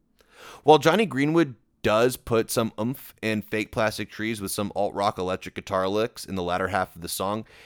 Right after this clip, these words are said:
he stops short of anything too gnarly. And the lyrics get pretty melancholy. It doesn't get nearly as dark as York proved himself capable of writing during the nineties.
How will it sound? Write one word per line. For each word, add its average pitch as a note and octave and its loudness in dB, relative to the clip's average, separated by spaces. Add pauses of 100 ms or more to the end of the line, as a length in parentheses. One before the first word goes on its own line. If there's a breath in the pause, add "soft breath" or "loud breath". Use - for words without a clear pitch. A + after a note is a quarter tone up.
he D#3 -2
stops G3 2
short C#3 4
of A2+ 2
anything A#2 -2
too B2+ -4
gnarly. E2 -6 (100)
And C#3 2
the D#3+ 6
lyrics F3+ 2
get F3 0
pretty F3+ -2
melancholy. D3+ 2
It C3+ -2
doesn't F3+ 2
get D3+ 2
nearly B2+ 2
as A#2 0
dark G#2+ 0
as F#2 -4
York G2 -6
proved G2 -8
himself F#2+ -4
capable G#2 -4
of F#2 -2
writing D2+ -6
during F2 -8
the F#2+ -6
nineties. G2+ -6